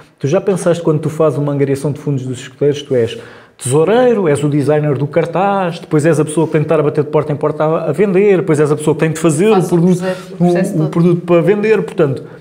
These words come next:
Speaker 1: quando cai lá um elemento, na verdade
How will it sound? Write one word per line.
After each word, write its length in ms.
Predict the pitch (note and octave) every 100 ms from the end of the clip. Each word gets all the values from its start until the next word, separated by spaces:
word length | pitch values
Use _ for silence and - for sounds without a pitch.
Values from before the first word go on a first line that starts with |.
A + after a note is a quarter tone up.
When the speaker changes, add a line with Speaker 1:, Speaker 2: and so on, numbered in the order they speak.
| -
Speaker 1:
quando 240 | G#3+ A#3+ A#3+
cai 160 | F#3
lá 120 | E3
um 180 | D#3 E3
elemento, 600 | F#3+ E3+ C#3 C3+ B2+ - -
na 220 | D#3+ G3
verdade 480 | G3+ E3+ C3+ C#3+ D3